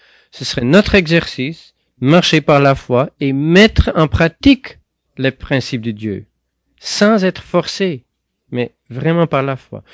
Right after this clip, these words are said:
Donc on reconnaît Dieu comme le vrai roi. On reconnaît le Seigneur Jésus dans la gloire comme notre roi,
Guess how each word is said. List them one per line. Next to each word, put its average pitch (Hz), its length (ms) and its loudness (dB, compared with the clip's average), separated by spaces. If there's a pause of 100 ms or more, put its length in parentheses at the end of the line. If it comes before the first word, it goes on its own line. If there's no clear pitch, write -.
(160)
Donc 131 180 -4
on 127 100 0
reconnaît 160 460 -2
Dieu 143 280 0
comme 165 360 0
le 127 80 -2
vrai 117 320 -10 (100)
roi. 107 340 -10
On 117 140 -6
reconnaît 165 420 -4
le 139 100 -4
Seigneur 156 240 -4
Jésus 147 260 -6
dans 139 100 -4
la 127 140 -2
gloire 156 380 -4
comme 147 180 -4
notre 123 300 -4
roi, 113 380 -2